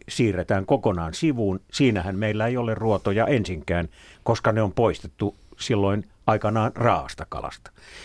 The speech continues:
Ja nyt meillä on sitten siinä kalan suuruudesta riippuen, sanotaan nyt tämmönen tulitikkulaatikon levyinen selkäpuoli. Niin kun vedetään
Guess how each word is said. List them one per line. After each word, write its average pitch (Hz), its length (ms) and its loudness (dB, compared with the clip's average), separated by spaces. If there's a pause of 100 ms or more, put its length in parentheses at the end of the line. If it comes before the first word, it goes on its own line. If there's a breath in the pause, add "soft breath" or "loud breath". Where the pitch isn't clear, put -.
(220 loud breath)
Ja 117 60 4
nyt 151 180 2
meillä 123 300 4
on 117 140 0
sitten 143 260 -4
siinä 113 360 0 (1040 soft breath)
kalan 107 320 4
suuruudesta 107 720 2
riippuen, 101 720 0 (140)
sanotaan 90 400 0
nyt 117 140 -2
tämmönen 107 400 0 (240)
tulitikkulaatikon 95 1300 2
levyinen 95 560 0
selkäpuoli. 90 800 0 (1000)
Niin 104 260 2
kun 113 280 2
vedetään 117 580 2